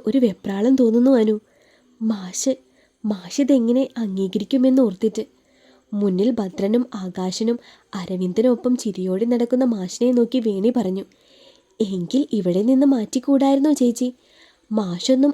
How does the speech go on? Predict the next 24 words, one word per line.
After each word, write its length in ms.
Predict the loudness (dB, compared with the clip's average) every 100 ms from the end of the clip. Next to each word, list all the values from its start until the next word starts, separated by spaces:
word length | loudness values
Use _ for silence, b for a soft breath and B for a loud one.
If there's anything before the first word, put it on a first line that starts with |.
| -2
അറിയണ്ടായിരുന്നല്ലോ." 920 | -8 -4 -4 -2 -2 0 2 4 2 0 _ _ _ _ _ _ _ _ _ _ _ _
കാറിൽ 400 | -6 -6 -4 -2 -2
വെച്ച് 220 | 0 0
വേണി 300 | -2 0 0
പറഞ്ഞതെല്ലാം 600 | 0 0 0 2 0 0 -6
ഓർത്തുകൊണ്ട് 520 | -10 -6 -2 0 0
അനു 160 | 0 -2
ചോദിച്ചു. 460 | -2 -4 -8 -12 -14 b b b b b b
"അത് 320 | -10 -2 0
വേണ്ട 340 | 2 2 0 0
എന്ന് 280 | 2 4 4
തോന്നി 300 | 2 2 2
അനു. 220 | 2 -2 -8 b b b b
എത്ര 380 | -8 -6 -2 0
നാൾ 180 | 2 0 -4
അത് 120 | -2
മൂടി 300 | -2 0 0 0
വയ്ക്കാൻ 300 | 2 2 2
പറ്റും? 300 | 0 -2 -6 -8 b b b b b
ഇടയ്ക്കൊക്കെ 580 | -2 0 -2 -4 0 0
ചെക്കപ്പ് 500 | -2 -8 -8 -2 2
എന്ന് 180 | 2 2
പറഞ്ഞ് 360 | 0 0 0
വിളിക്കുമ്പോൾ 540 | 2 2 0 0 0